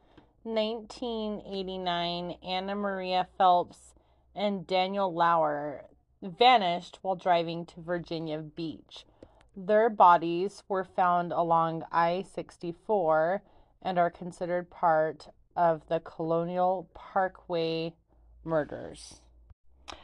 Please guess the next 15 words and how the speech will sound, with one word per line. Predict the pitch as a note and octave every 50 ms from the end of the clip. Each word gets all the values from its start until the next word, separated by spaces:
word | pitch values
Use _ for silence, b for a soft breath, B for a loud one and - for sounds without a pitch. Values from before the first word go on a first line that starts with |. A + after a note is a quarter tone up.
| B B B B B - -
The | - G#3 G3+ A3+
Colonial | A3 G#3+ - B3 B3+ A#3 B3+ B3 C4 D4 E4 E4+ E4 C#4+
Parkway | - - - E4+ D#4 D4+ - B3+ A#3 A3+
murders | G#3 F#3 F3 F3 F3 G3 G#3+ A3+ B3 B3+ B3 - -
consists | - - G3+ F3+ F3 - - - G3 G3 - - - -
of | - F#3 F#3 E3+
at | F3+ E3 A#2
least | D3+ F3 F#3 F3+ F3+ - - - - - - - - - -
four | - F#3+ F#3 F#3 F3+ F#3 F#3 F#3 -
couples. | - G3+ F#3 F3+ - - D#3 D3+ D3 D3 D#3+ G3+ - - b b b b b b b b b _ - -
Three | - A#3+ B3+ C4
of | C4+ B3 G#3+
the | G#3 G#3
couples | G3+ - G#3 G3 G3 - F#3+ F#3 F#3 F#3 F#3+ G3 G#3+ A#3+ B3+ B3+ - - - - - - - - - - - - - - - -
were | G3 G3 G3+ F#3+ F#3 F#3